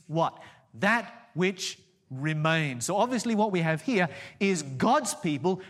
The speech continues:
at the very end of time. Isn't that so? So we need to understand, well, what does God's people look like at the end of time? How do you identify them? What is their message?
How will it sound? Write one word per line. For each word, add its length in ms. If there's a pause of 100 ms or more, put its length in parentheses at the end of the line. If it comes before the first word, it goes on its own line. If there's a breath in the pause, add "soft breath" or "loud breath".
(120 loud breath)
at 200
the 80
very 380
end 300
of 140
time. 340
Isn't 180
that 140
so? 260 (1120 loud breath)
So 140
we 100
need 180
to 140
understand, 440
well, 120
what 200
does 160
God's 240
people 280
look 200
like 180
at 120
the 80
end 100
of 80
time? 120
How 160
do 80
you 60
identify 440
them? 120 (640)
What 160
is 100
their 120
message? 460